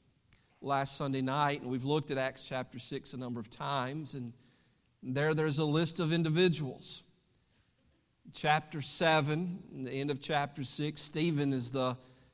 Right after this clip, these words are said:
he was the first one mentioned in the list, and we saw that he was a man filled with faith and a man filled with the Holy Spirit. He's a man that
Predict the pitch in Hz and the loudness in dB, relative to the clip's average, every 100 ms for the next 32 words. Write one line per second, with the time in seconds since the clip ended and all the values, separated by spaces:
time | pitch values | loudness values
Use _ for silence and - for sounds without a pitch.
0 | _ 143 131 139 - 190 170 180 175 156 | _ -6 -4 -2 4 4 4 4 6 6
1 | 151 170 190 - 156 143 139 143 180 165 | 6 6 4 2 2 2 2 4 4 4
2 | 160 - - - _ _ _ _ _ _ | 2 -6 -12 -18 _ _ _ _ _ _
3 | _ _ _ _ 143 156 - 180 185 170 | _ _ _ _ -2 0 6 8 10 8
4 | 156 220 233 170 170 156 151 139 120 170 | 4 4 4 6 4 4 4 2 0 0
5 | 170 151 160 - 165 143 151 165 147 135 | 2 2 -2 -4 0 2 2 -2 -4 -2
6 | 139 156 135 151 160 160 156 160 175 - | 0 -2 -2 -2 -2 -2 -2 -4 -4 -6
7 | - 135 139 - - - _ _ _ _ | -2 0 0 -4 -14 -20 _ _ _ _
8 | _ _ _ _ _ _ _ _ 170 156 | _ _ _ _ _ _ _ _ -8 -2
9 | 175 180 202 226 220 190 185 175 | 2 4 6 4 4 6 6 4